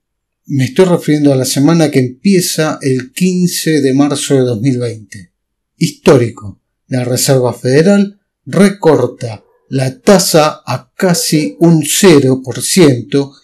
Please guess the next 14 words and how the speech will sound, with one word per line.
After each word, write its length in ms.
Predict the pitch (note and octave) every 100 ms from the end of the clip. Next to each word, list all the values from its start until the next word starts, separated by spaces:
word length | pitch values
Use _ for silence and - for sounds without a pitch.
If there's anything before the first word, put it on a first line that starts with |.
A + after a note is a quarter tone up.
| _
y 220 | C#3 D#3
abre 300 | G#3+ F3+ D3
una 180 | C#3+ C#3
ventanilla 600 | C3+ C3+ C#3 D#3 F#3+ -
de 80 | C#3+
setecientos 1120 | - C#3+ B2+ C3+ - - C#3+ C3+ - D3 D3+ C#3
mil 280 | G#3 A3+
millones 760 | G#3 F3+ C#3+ C3 - F3+ E3+ C3+
de 100 | D3+
dólares. 680 | D3 B2 A2 G#2 F#2+ - _ _ _ _
Drástica 840 | - D#3 A3+ A#3 F3+ C3 C#3+ C3+ C3+
medida 840 | C#3 C#3 D#3+ G#3+ F#3+ B2 A#2+ A2+ -
para 240 | C3 B2+
mitigar 840 | B2+ G#3+ - C#3+ C3+ C3 A#2+ C3